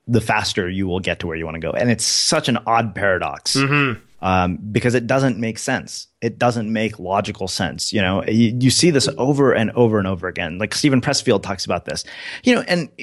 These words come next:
Speaker 1: like, I don't think these people are completely void of paying attention to the quantitative. They wouldn't be able to do what they did.
Speaker 2: No,
Speaker 1: Uh,
Speaker 2: you're not. I mean, you say a thousand words. That's quantitative,
Speaker 1: Yeah.
Speaker 2: right? You know, and, and that there's a streak there. There's some, qua-, but it's, it's not, it, it's about,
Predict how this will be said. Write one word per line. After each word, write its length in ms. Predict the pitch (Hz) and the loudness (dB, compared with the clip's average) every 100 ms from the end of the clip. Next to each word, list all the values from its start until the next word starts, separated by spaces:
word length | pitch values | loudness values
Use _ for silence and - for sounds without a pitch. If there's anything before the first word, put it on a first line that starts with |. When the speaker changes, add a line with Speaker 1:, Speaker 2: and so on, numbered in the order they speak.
| - 151 | -12 -2
Speaker 1:
like, 240 | 151 - | -2 0
I 100 | 170 | 0
don't 160 | 226 190 | 0 -2
think 140 | 139 117 | -6 -6
these 140 | 110 | -6
people 260 | 117 110 95 | -6 -6 -10
are 60 | |
completely 720 | 98 101 - - 156 - 98 85 | -8 -10 -10 0 0 0 -6 -12
void 460 | 90 110 127 90 | -6 0 2 0
of 160 | 71 - | -6 -4
paying 220 | 117 104 | -2 0
attention 340 | 82 117 113 82 | 0 -2 -2 -6
to 60 | |
the 60 | 82 | -8
quantitative. 540 | - 131 85 80 - | 0 2 0 -8 -8
They 100 | 95 | -2
wouldn't 260 | 107 139 117 | 2 2 2
be 100 | 110 | 0
able 140 | 107 90 | 0 -2
to 60 | |
do 260 | 76 120 113 | -4 0 0
what 160 | 76 | -2
they 120 | 78 71 | -8 -10
did. 480 | - 113 - - - | -2 0 -2 -10 -6
Speaker 2:
No, 160 | - 180 | 0 2
Speaker 1:
Uh, 100 | 160 | 4
Speaker 2:
you're 140 | 220 | 2
not. 240 | 277 160 110 | 2 0 0
I 100 | 151 | -2
mean, 160 | 165 175 | 0 0
you 100 | 180 | -2
say 220 | 196 190 | 0 0
a 60 | 156 | 2
thousand 380 | 160 160 175 190 | 2 0 -2 -6
words. 260 | 285 98 | -8 -6
That's 220 | - 123 - | -4 -4 -2
quantitative, 800 | - 214 302 - 113 - - _ - | 0 2 0 -4 -6 -8 -20 _ 0
Speaker 1:
Yeah. 140 | 135 | 2
Speaker 2:
right? 260 | 120 170 - | 4 2 0
You 120 | 131 | -2
know, 180 | 131 165 | 2 4
and, 120 | 156 | 4
and 160 | 135 135 | 2 2
that 180 | 135 135 | 0 2
there's 160 | 135 147 | 0 0
a 40 | |
streak 340 | - 233 320 | -4 -2 0
there. 140 | 127 117 | 2 2
There's 160 | 135 | 2
some, 100 | 160 143 | 0 -2
qua-, 140 | 160 - - - | -4 -6 -10 0
but 200 | 160 - | 0 2
it's, 280 | 160 127 - | -2 -2 -4
it's 220 | 156 120 135 | -4 -2 0
not, 300 | 135 139 147 | 2 2 0
it, 140 | 131 160 | -2 -2
it's 200 | 131 131 | -4 -2
about, 440 | 120 123 123 | 0 0 0